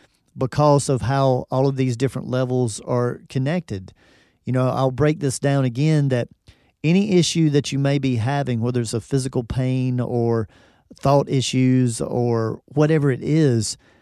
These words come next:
you know, consider that it may have a spiritual beginning. And the spiritual beginning is the judgment. As it was said in the Bible, Jesus said to judge not.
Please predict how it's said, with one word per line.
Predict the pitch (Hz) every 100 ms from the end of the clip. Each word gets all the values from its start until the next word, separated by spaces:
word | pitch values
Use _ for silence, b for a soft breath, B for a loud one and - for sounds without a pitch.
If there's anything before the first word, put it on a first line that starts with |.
| b b b b b b
you | 139
know, | 139
consider | 147 127 - 180 185
that | 156 147
it | 143
may | 147 151 143
have | 151 147
a | 127
spiritual | - - 143 127 131
beginning. | 123 107 117 110 87 82 _ _ _ _ _ _ _ _ _ _ -
And | 127
the | 113
spiritual | - 160 185 180 160
beginning | 135 117 117 104 104 101 - -
is | 131 110
the | -
judgment. | 101 120 139 117 95 85 - - _ _ _ _ _ _ _ -
As | 113 107
it | 117
was | 117
said | - 123 120
in | 120
the |
Bible, | 110 120 120 120
Jesus | 113 113 110 104
said | - 117 110
to | -
judge | 104 117 110 110
not. | 135 139 101 -